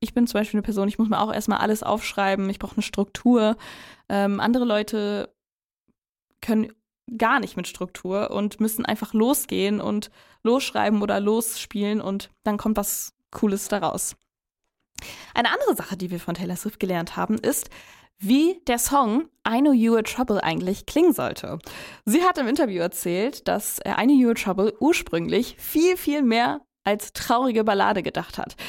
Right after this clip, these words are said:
Sie ist damals zu Max Martin gegangen, sie waren im Studio und sie so, „Hey,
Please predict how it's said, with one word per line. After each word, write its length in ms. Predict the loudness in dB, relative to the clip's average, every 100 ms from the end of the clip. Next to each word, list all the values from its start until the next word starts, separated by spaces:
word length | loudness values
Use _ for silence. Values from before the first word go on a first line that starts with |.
| -12
Sie 160 | -8 0
ist 440 | 2 2 -6 -4
damals 720 | 0 2 4 2 0 -2 -10 -10
zu 380 | -6 -2 -2 -2
Max 280 | -4 -4 0
Martin 300 | 0 0 -2
gegangen, 500 | 0 2 2 0 -4 _ _ _
sie 100 | -2
waren 160 | -2
im 80 | -2
Studio 340 | -6 -2 0 0
und 120 | 0
sie 80 | 0
so, 200 | -2 -4
„Hey, 460 | -6 -2 -2 -4